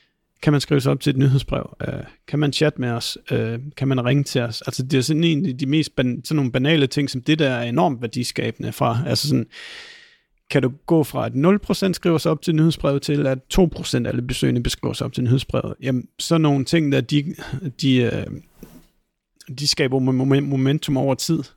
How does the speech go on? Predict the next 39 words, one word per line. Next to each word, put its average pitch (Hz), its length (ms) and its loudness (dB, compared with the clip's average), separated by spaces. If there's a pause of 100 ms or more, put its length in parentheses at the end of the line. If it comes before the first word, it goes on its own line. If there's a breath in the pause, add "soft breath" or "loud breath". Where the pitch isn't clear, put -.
(160)
Øh, 123 160 2
så 139 120 0
ligesom, 151 320 2
jeg - 600 -18
tror, 165 80 2
mit 139 160 2
bedste 170 340 2
råd 147 280 2
vil 123 200 -4
være 120 440 -4
at 120 80 -6
få, 139 400 -6
få - 140 -10
styr 175 280 2
på 127 120 2
de 135 100 -4
der 127 160 0
fangarm, 117 1040 0
som 120 180 0
dit 120 160 -4
website 123 440 0
har. 120 320 0 (720)
Pixels 151 480 4
inden 135 140 0
for 135 100 -2
alle 123 140 -2
reklameplatform, 139 960 2 (260)
masser 143 380 4
af 123 100 0
mikrokonverteringer, 123 920 0
der - 120 -4
kan 117 120 -4
skaffe - 340 -2
information 131 500 -2
om, 123 120 0
hvem 127 180 0
der 123 80 -2
er 117 160 2
der. 120 120 2